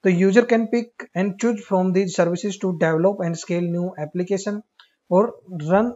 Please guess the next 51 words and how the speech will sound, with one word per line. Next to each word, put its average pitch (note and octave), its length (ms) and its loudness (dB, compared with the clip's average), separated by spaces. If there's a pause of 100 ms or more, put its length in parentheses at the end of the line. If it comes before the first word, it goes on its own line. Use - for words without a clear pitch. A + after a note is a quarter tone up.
(160)
existing F#3+ 520 -2
application G#3+ 440 -2
in G3 140 -2
the A#3 100 2
public E3+ 400 -2
cloud, C#3 300 -8 (720)
ठीक F#3+ 140 -4
है। A#3+ 80 0 (440)
तो G#3 100 4 (340)
इसके - 200 -4
बाद A3 220 4
आता A#3 180 0
है B3 60 2
कि A#3 80 0
हम G#3+ 180 0
account G3 460 -2
कैसे F#3 220 -2
create F3 260 -4
करते D3 300 -4
हैं C#3+ 160 -8
Microsoft D3 540 -6 (100)
में, C#3 140 -14 (580)
ठीक G3+ 100 -8
है। A#3 60 -2
तो A#3 160 -6
चलते G3 300 0
हैं A3+ 80 2
माउ-, G#3 280 2
अ, G3 380 -6 (240)
browser F3 380 2 (140)
console, F3+ 400 0
Microsoft F3+ 460 -4
Azure E3+ 220 -2
console E3+ 360 -2
पे G3 100 -6 (500)
और D#3+ 180 -2
देखते F3 240 -2
हैं F#3+ 60 0
account F#3 400 -4 (100)
कैसे E3+ 220 -2
create D#3+ 220 -2
करते D3 280 -8
हैं। C#3 140 -12
तो E3+ 380 -2
यहाँ D#3+ 180 -2
पे F3 100 0
हम F3+ 140 0
लिखते F3 260 -2
हैं F3+ 300 -2
Azure E3 300 -2
console। E3+ 440 -2